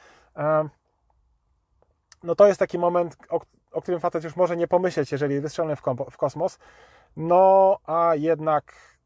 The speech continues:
dobrze by było dokończyć pewne sprawy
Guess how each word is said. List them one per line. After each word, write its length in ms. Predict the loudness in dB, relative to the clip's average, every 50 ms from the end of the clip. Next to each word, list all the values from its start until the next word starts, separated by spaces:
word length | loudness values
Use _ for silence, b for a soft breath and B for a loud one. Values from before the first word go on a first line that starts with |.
| _ _ _ _ _ _ _ _ _ _ _ _ _ -10
dobrze 380 | -2 0 0 0 0 -2 -6
by 100 | -8 -6
było 500 | -6 -4 -2 -2 0 0 0 -2 -2 -4 -8 _ _ _ _ _ _ _ _ _ _ _ _ _ _ _ _ _ _ _ _ _ _ _ _ _ _ _ _ _ _ _
dokończyć 560 | -4 -2 -2 2 4 2 2 2 0 -4 -8 -6
pewne 240 | -6 -4 -4 -6
sprawy 480 | -8 -6 -4 -4 -2 -2 -2 -4 -4 -6